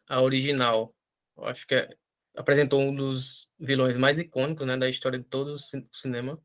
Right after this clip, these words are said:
da cultura pop em geral, Darth Vader. É, quem não conhece o Darth Vader, até mesmo quem não gosta de Star Wars, já viu, se vê numa camisa, por exemplo, consegue reconhecer.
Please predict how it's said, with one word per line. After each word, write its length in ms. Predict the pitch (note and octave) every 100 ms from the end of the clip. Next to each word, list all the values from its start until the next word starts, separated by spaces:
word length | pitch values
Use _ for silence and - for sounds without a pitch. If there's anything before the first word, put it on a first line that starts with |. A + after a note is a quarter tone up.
| _
da 100 | -
cultura 260 | A#2+ - B2+
pop 280 | - A2+ A#2+
em 40 |
geral, 400 | B2 A#2+ A2 B2 - _ _ _
Darth 200 | C3 A#2
Vader. 420 | B2+ A#2 A2+ C3 - _ _ _ -
É, 220 | A2+ A2+
quem 200 | - C#3
não 140 | D#3+
conhece 240 | D#3+ C#3+ C3+
o 20 |
Darth 140 | C#3 C#3
Vader, 300 | B2+ B2+ C3
até 140 | C3
mesmo 200 | C#3+ C3
quem 100 | C#3+
não 120 | C#3
gosta 240 | C3 B2 C3
de 360 | B2+ A#2+ A#2+
Star 240 | A#2 - B2
Wars, 420 | A2+ A#2+ - - _ _ _ -
já 200 | B2 A#2
viu, 760 | A2+ A#2 C#3 C3 A#2 A2 G#2+ -
se 200 | - B2
vê 160 | A#2 B2
numa 240 | B2 B2
camisa, 360 | C3+ B2 B2 B2+
por 120 | C3
exemplo, 340 | B2 B2 B2+ - _ _ _ _
consegue 400 | B2 - C3 B2+
reconhecer. 720 | B2 C3 C3 B2+ - A#2 C#3